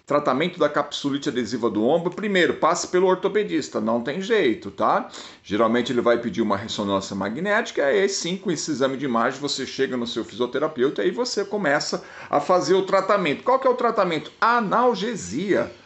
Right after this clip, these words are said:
Não dá pra tratar nada com dor. Então, o fisioterapeuta entra com os recursos de analgesia.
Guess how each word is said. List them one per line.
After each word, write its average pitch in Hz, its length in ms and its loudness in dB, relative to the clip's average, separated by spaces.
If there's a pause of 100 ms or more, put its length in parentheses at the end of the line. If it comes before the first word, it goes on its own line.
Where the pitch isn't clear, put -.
(400)
Não 160 200 -2
dá 190 120 4
pra 214 160 0
tratar 180 440 2
nada 135 800 2 (300)
com 220 160 0
dor. 143 400 4 (180)
Então, 127 160 -4
o 143 60 -10
fisioterapeuta 214 960 -2
entra 226 420 -2 (280)
com 190 100 -6
os 202 120 -4
recursos 190 540 -2
de 202 80 -2
analgesia. 202 840 -2